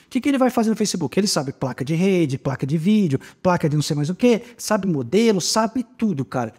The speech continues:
Agora ele sabe exatamente tudo. Se você sofreu um bloqueio no Windows, ele literalmente marcou a tua máquina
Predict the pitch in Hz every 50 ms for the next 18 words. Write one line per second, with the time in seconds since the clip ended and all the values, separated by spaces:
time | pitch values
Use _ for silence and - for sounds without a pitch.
0 | _ _ _ _ 180 185 170 202 233 254 254 240 214 - 247 233 240 226 240 240
1 | - 240 233 - - - 202 139 - - - 208 233 240 - 269 226 262 233 202
2 | 175 160 143 - - 160 147 143 135 135 151 214 254 254 226 151 120 - - -
3 | - _ _ _ _ - 240 269 262 269 247 247 269 - 269 254 240 226 233 -
4 | 233 220 220 196 - - 220 214 - 220 208 180 170 175 202 208 - 226 220